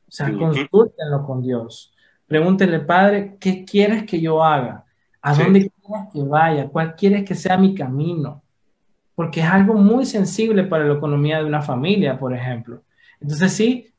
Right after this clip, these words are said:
Speaker 1: nosotros no le vamos a decir, quien le va a responder eso es Dios.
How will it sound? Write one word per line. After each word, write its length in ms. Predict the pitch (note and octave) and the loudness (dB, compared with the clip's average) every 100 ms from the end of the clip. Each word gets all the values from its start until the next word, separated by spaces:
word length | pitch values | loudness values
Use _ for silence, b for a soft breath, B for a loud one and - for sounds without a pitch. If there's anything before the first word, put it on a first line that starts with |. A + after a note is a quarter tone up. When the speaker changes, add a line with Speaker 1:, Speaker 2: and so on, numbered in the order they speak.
| _ | _
Speaker 1:
nosotros 420 | E3 D#3+ G3 G3+ | -6 0 2 4
no 100 | F#3+ G3 | 6 6
le 120 | D3+ | 4
vamos 300 | D#3 F#3+ F#3+ | 4 4 4
a 100 | C#3 | 2
decir, 480 | C3 - C3+ C3 - _ | -2 -4 -6 -6 -14 _
quien 160 | - D#3 | -4 0
le 60 | C#3+ | 2
va 120 | D3 | 2
a 20 | |
responder 460 | E3+ F#3+ D3+ C#3+ D3 | 2 -2 -2 0 0
eso 240 | D3 C#3+ | -2 -4
es 80 | B2+ | -4
Dios. 520 | B2+ - - - _ | -6 -10 -16 -20 _